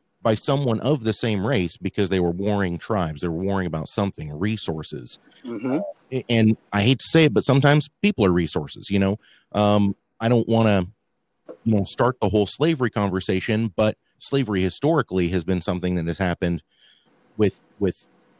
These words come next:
Speaker 1: almost all cultures up until a couple hundred years ago,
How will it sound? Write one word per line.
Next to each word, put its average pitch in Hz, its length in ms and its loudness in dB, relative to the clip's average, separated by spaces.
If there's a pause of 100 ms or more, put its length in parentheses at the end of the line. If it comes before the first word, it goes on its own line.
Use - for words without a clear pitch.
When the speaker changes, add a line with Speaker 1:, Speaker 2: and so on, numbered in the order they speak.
(320)
Speaker 1:
almost 120 300 2
all 151 200 4
cultures 82 560 -2
up 101 160 -2
until 101 440 2 (460)
a 95 80 -2
couple 117 260 -2
hundred 107 220 0
years 117 220 -2
ago, - 200 -12